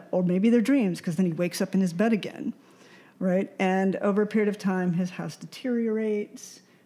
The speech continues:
Then he starts to wake up in an insane asylum where the doors are mysteriously unlocked. And is he really there? Is he really in his home? And why are all these creepy dolls all over the place? Just 'cause his sister liked them, maybe. It's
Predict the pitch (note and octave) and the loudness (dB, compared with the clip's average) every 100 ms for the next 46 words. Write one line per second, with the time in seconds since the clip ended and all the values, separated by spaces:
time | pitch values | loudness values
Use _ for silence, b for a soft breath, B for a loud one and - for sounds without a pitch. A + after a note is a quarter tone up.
0 | b - E3 D#3 - F3+ - E3 E3 E3 | b -8 -8 -6 -8 -8 -8 -6 -6 -8
1 | E3+ F3 F3+ F3+ E3+ - C4 C4+ C4+ C4 | -10 -8 -8 -8 -8 -4 -2 -2 -2 -4
2 | C4 C4+ B3 A#3+ A#3+ A3 B3 B3+ B3 A#3+ | -2 0 0 0 -2 -2 -2 -2 0 0
3 | A#3 - D4+ D4 D4 D4+ C#4+ C4+ B3+ C4 | -2 -6 -4 -2 -2 0 0 2 0 -2
4 | D4 D4 G#3+ G#3 G3+ A#3+ G#3 A#3 B3+ B3 | -4 0 2 2 2 0 2 0 2 2
5 | G#3+ G#3+ G#3 G3+ F3+ G#3 F#3+ G#3 G#3+ A3 | 2 2 2 0 0 -4 0 0 2 2
6 | G3 F#3+ - G3+ G3 F#3+ G3 B B B | 2 2 2 2 4 4 2 B B B
7 | B B B F#3 F#3 F3+ G3+ G3 F#3 F#3 | B B B -2 0 2 2 2 2 0
8 | F#3 - G3+ G3 E3 F3 F3 E3+ F3 F3 | 0 -2 0 0 2 0 0 0 0 -2
9 | F#3 - F3+ E3+ E3 - - F3 F3+ F3 | -2 -2 -2 -2 -4 -6 -8 -6 -6 -6
10 | D#3+ F#3 - F#3 F3+ F3 F#3 F#3 F3 F3 | -6 -8 -4 -2 -2 -4 -2 -2 -2 -2
11 | F3+ E3 - | -4 -4 -8